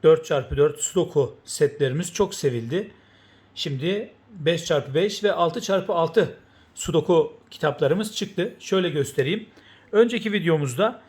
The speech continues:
bu Sudokular nasıl çözülüyor? Sudoku niçin konsantrasyonu artırıyor, zekayı geliştiriyor? Çocuklarda matematiksel düşünme becerilerini, problem çözme becerilerini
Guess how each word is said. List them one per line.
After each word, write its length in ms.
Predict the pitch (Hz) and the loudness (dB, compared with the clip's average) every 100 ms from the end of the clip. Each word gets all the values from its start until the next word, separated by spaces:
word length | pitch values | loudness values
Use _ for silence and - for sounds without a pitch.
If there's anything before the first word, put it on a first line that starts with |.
| _ _ _ _ _ _ - | _ _ _ _ _ _ -12
bu 420 | 170 202 202 - - _ _ | -2 2 2 2 -8 _ _
Sudokular 560 | - 202 208 208 208 190 | -10 0 0 2 0 0
nasıl 300 | 214 214 - | -2 -2 -4
çözülüyor? 580 | 165 131 135 135 160 226 - _ _ _ | -2 -2 -2 2 2 2 -12 _ _ _
Sudoku 640 | - - 214 214 214 202 - - _ - | -12 0 2 4 4 2 0 -20 _ -6
niçin 400 | 185 247 220 180 | -4 -2 -4 -4
konsantrasyonu 920 | 165 151 147 151 139 151 - 143 143 | -2 -4 -2 -4 0 -2 -2 -4 -2
artırıyor, 420 | 135 123 123 123 | -2 -4 -6 -6
zekayı 480 | 117 143 147 147 139 | -2 -4 0 0 0
geliştiriyor? 600 | 135 131 - 127 120 127 | -2 -4 -6 -6 -6 -6
Çocuklarda 760 | - 165 175 185 180 170 185 - - - - | -6 -6 -2 -2 0 0 -2 -6 -20 -16 -4
matematiksel 720 | 165 202 208 208 - 220 175 | -2 0 -2 -4 -2 -2 -2
düşünme 380 | 156 190 196 | -2 0 2
becerilerini, 580 | 185 143 151 135 117 127 | 2 2 2 2 -2 -6
problem 420 | - 180 170 190 | 0 2 2 0
çözme 340 | 190 190 175 175 | 2 2 2 0
becerilerini 680 | 165 151 147 135 123 127 | 2 4 4 4 0 -4